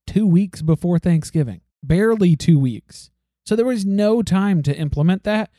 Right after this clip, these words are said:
And it was like, either you start doing it now at this very second, or we don't see you on Thanksgiving. So, okay, we weren't able to have a full quarantine before Thanksgiving,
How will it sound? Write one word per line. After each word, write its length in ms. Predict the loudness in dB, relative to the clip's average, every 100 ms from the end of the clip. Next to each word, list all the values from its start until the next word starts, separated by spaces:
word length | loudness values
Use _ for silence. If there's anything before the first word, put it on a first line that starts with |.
| _ _ -2
And 140 | -2
it 60 | 0
was 160 | 2
like, 260 | 4 2 0
either 200 | 0 2
you 200 | 2 0
start 400 | -4 -2 -2 2
doing 260 | 2 2 -2
it 160 | -10 _ _ 0
now 560 | 2 0 -4 -2 -2 -4 _ -8
at 140 | -2
this 140 | 0 2
very 200 | 0 0
second, 520 | -2 -6 -4 -6 -6 _ _
or 180 | -2 0
we 100 | 2
don't 200 | 0 -2
see 200 | -6 -2
you 60 |
on 140 | -2 0
Thanksgiving. 640 | -4 -6 -10 -10 -10 -14 -8
So, 500 | -2 0 2 -2 -2
okay, 440 | -6 -4 -10 -10 _ _
we 120 | -2 0
weren't 240 | 0 -4
able 200 | -4 -2
to 80 | -2
have 420 | -4 -6 -6 -8 -6
a 100 | -6
full 240 | -2 -4
quarantine 640 | -4 -4 -2 -4 -2 -4 -2
before 260 | -4 -4
Thanksgiving, 540 | -6 -8 -6 -4 -4